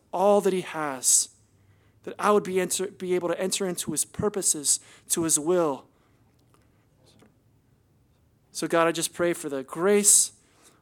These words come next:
Lord, and the, and the peace and the joy to say yes to you, to say yes to you, whatever it looks like for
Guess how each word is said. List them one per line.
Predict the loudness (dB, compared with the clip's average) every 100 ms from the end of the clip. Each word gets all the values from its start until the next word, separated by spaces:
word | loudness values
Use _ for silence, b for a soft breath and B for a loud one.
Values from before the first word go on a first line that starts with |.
| -8
Lord, | 0 0
and | 0 -4
the, | -6 -8 -14 b b b b _
and | -8 -6
the | -6
peace | -4 -2 0 2 2
and | 0
the |
joy | -4 2 4 4 2 -4 -12
to | 0
say | 2 2 0
yes | -4 -4 0 0
to | -2
you, | -8 -8 -8 -14 _ _ _ _ _ _ _ _ _ _ _ _ _ _ _ _
to | -2
say | 0 2
yes | 0 2 2
to |
you, | 0 0
whatever | 2 4 4
it | 2
looks | -2 0
like | 0 -2
for | -4 -4